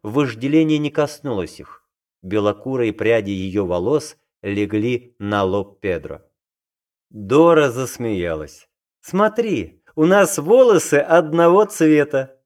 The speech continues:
Оба засмеялись, громко и весело, как принято было у капитанов. Она рассказывала ему, как жила на холме, о родителях,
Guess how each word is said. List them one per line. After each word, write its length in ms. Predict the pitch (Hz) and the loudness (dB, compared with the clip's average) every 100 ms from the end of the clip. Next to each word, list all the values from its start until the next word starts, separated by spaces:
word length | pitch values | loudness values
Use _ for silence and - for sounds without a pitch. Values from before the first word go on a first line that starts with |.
| _ _ _ _ _ | _ _ _ _ _
Оба 440 | 123 143 160 143 127 | 2 4 4 4 2
засмеялись, 1040 | 117 107 107 104 95 95 90 85 78 - | -2 -4 -6 -6 -2 0 0 -2 -10 -14
громко 760 | - 95 110 143 180 175 165 147 | -8 -2 4 6 4 2 -2 -2
и 260 | - 127 127 | -2 -4 -2
весело, 540 | 123 120 98 87 82 | 0 -2 -2 -8 -10
как 340 | 80 110 - - | -4 -6 -6 -2
принято 640 | 117 139 165 156 156 113 | 2 4 4 2 0 -2
было 320 | 98 120 113 | 0 0 0
у 80 | 104 | -2
капитанов. 600 | 107 98 92 90 82 73 _ _ _ - - | -4 -10 -8 -8 -8 -12 _ _ _ -20 -10
Она 280 | 95 107 147 | -4 2 4
рассказывала 680 | 151 - - 160 151 139 135 | 4 2 2 2 4 0 -2
ему, 280 | 135 131 139 | -2 0 -2
как 200 | 139 117 | -2 -2
жила 240 | 117 135 | 0 2
на 140 | 135 110 | 0 0
холме, 640 | - 107 104 107 98 - _ _ - | 0 0 0 -4 -8 -12 _ _ 0
о 120 | 117 | 2
родителях, 800 | 123 95 101 104 101 90 - | 2 0 -6 -8 -8 -8 -10